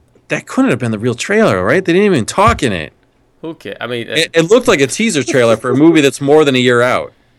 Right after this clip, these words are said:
Speaker 2: Yeah. I mean, I
Speaker 1: So
Speaker 2: saw that and I was like, "Well, I still don't give a shit, so
Speaker 1: Yeah,
Speaker 2: whatever."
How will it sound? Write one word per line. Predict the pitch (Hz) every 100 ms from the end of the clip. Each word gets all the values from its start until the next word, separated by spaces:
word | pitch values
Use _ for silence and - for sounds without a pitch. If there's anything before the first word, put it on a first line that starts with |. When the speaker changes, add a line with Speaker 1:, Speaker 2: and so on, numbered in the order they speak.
| _ _ _ _
Speaker 2:
Yeah. | 117 120 120 120 - _ _ -
I | 131
mean, | 143
I | 151
Speaker 1:
So | 139
Speaker 2:
saw | 170
that | 135
and | 123
I |
was | 117 113
like, | 104
"Well, | 120 123
I |
still | 110 - 113
don't | 98
give | 92 87
a |
shit, | 90 90 85
so | - 85 82 82 - _
Speaker 1:
Yeah, | 101
Speaker 2:
whatever." | 135 135 135 98 117